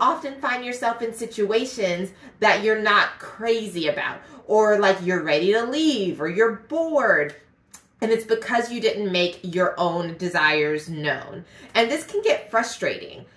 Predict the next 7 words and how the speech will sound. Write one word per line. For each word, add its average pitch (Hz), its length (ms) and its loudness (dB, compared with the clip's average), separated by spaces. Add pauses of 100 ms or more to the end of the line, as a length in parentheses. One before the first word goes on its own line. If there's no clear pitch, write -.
(240)
Um, 185 420 4
you 190 240 -4
can 214 240 -8
feel 185 800 2 (720)
built 226 340 6
up 196 260 4
resentment 180 760 0